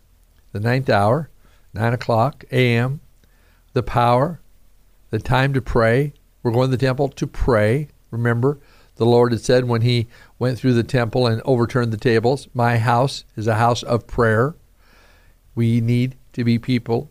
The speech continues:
of prayer. And I talked about that this week earlier. I talked to you about the May sixth prayer rally at the Capitol at six P M,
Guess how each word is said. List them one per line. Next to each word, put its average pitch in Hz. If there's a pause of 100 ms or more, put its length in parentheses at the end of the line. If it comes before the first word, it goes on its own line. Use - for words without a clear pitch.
(100)
of 110
prayer. 120 (420)
And 98
I 110
talked 113
about 113
that 117
this 117
week 131
earlier. 117 (440)
I 95
talked 110
to 127
you 120
about 117 (400)
the 110
May 117
sixth - (340)
prayer 135
rally 120
at 113
the 120
Capitol 131
at -
six -
P 139
M, 143